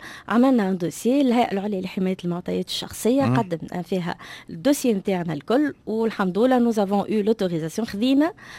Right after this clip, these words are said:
Speaker 1: ال-، معناها الموافقة من عند الهيئة العليا لحماية المعطيات الشخصية باش نسمحوا للعاملين بقطاع الصحة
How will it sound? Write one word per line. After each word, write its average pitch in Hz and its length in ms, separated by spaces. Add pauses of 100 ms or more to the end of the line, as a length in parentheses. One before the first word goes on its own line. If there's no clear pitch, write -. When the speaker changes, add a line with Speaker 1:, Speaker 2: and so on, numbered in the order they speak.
(200)
Speaker 1:
ال-، 190 400
معناها 190 480
الموافقة 185 560
من 226 140
عند 226 180
الهيئة 214 260
العليا 185 300
لحماية 185 440
المعطيات 175 360
الشخصية - 600 (340)
باش 359 480
نسمحوا 240 600
للعاملين 247 680
بقطاع 196 440
الصحة 302 480